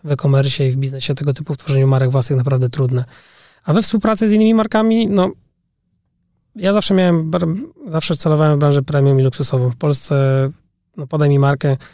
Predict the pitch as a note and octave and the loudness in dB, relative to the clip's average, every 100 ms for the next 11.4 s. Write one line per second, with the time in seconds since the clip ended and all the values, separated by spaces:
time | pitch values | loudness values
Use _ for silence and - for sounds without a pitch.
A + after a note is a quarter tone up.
0 | _ _ - D3 C#3 C#3 - C#3 C#3+ C#3 | _ _ -2 2 2 2 0 -2 0 0
1 | - C3+ C3+ C#3 C#3 C3 - C3+ C3 - | 2 2 2 2 2 0 -2 -2 -2 -4
2 | - C#3 C3 C3 B2+ B2+ C3 - B2+ C3 | -6 -2 0 0 0 0 0 -2 -2 -2
3 | D3+ - F3 E3 D3 C#3+ C#3 D3 C3+ C#3 | -2 -2 0 2 2 2 0 -2 -2 0
4 | C3+ C#3 - D3 D#3 F#3 D#3+ C#3 E3 C3+ | 0 0 -2 0 0 2 0 -2 0 2
5 | D3 C#3+ C#3 C3+ C3 C#3 C#3 C#3+ - C#3 | 2 0 0 -2 0 -2 -2 -2 0 0
6 | C3+ B2+ - C3 C#3 F#3 F3 - C#3+ C#3 | 2 0 -2 0 0 2 0 0 0 2
7 | C#3 C3+ C#3+ C#3+ C3+ - - _ _ _ | 2 0 0 0 0 -6 -20 _ _ _
8 | - D3+ C3+ C3+ C3+ B2+ B2 C#3 C3+ B2 | -2 2 4 2 0 -2 -2 0 0 0
9 | B2+ B2 B2 B2 A#2 A#2+ - _ _ _ | 0 0 -2 -4 -6 -16 -20 _ _ _
10 | _ _ _ _ _ _ _ _ _ E3+ | _ _ _ _ _ _ _ _ _ -4
11 | D#3 D3 C3 | 0 2 2